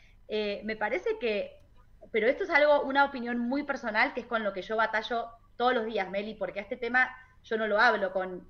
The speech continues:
con un pie afuera, como, "Bueno, esto no me pasa". Me pasa, me sigue pasando, ¿eh? O sea, eh, me parece que hay momentos en donde podemos tomar ciertas decisiones con más valentía,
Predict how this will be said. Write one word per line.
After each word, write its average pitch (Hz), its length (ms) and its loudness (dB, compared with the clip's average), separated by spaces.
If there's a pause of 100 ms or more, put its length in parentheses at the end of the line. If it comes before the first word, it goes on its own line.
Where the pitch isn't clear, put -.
con 190 140 -8
un 208 120 -6
pie 202 120 -2
afuera, 190 460 -2
como, 190 220 -4
"Bueno, 202 180 -2
esto 196 160 -8
no 196 100 -6
me 196 100 -4
pasa". 175 460 -8 (360)
Me 175 140 -6
pasa, 330 400 4
me 220 120 -2
sigue 240 220 -2
pasando, 208 480 2
¿eh? 208 280 -4
O 160 80 -12
sea, 160 380 -6 (480)
eh, 180 220 -4
me 185 120 -6
parece 240 400 0
que 269 60 -4
hay 233 220 -2 (380)
momentos 262 920 -2
en 202 180 -8
donde 190 580 -4
podemos 247 420 -4
tomar 220 320 0
ciertas 220 400 -4
decisiones 202 560 -10
con 185 180 -10
más 190 160 -4
valentía, 190 880 -2